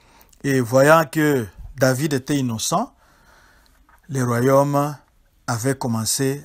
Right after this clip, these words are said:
à se réunifier, à se solidifier,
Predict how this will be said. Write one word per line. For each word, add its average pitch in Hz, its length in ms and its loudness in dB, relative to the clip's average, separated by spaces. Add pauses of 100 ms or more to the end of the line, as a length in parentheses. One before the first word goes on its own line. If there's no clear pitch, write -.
à - 100 -6
se - 140 -2
réunifier, 123 760 -4 (640)
à 143 100 2
se - 140 -4
solidifier, 143 880 -4